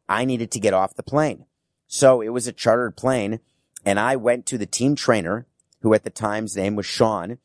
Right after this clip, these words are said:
and I said, "Sean, you have to land the plane. I'm about to die." That is actually how it felt.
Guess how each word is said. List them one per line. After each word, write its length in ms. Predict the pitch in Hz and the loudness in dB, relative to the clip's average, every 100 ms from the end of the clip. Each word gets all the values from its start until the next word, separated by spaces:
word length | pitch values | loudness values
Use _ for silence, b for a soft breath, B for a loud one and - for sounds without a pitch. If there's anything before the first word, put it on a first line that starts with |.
| _ _ - | _ _ -10
and 100 | 104 | -4
I 100 | 107 | -4
said, 220 | 113 104 | -4 -8
"Sean, 460 | 95 - 139 139 120 - | -8 0 0 0 -6 -6
you 160 | 117 | -6
have 320 | 107 120 123 | -2 -4 -4
to 100 | - | -8
land 320 | 120 101 95 101 | -4 -2 -2 -6
the 60 | |
plane. 400 | - 139 127 - _ _ _ _ _ _ | -2 -2 -2 -10 _ _ _ _ _ _
I'm 260 | 104 107 117 | -2 -2 -4
about 400 | 117 92 87 - | -4 -2 -4 -6
to 80 | 87 | -4
die." 420 | 78 87 71 - _ _ _ _ _ _ _ _ - | 0 0 -2 -18 _ _ _ _ _ _ _ _ 0
That 220 | 98 110 | 0 0
is 120 | 107 - | -6 -8
actually 420 | 87 - 98 98 | -10 -10 -12 -8
how 220 | 82 80 | -6 -6
it 80 | 85 | -6
felt. 420 | - 104 60 - | 0 0 -2 -20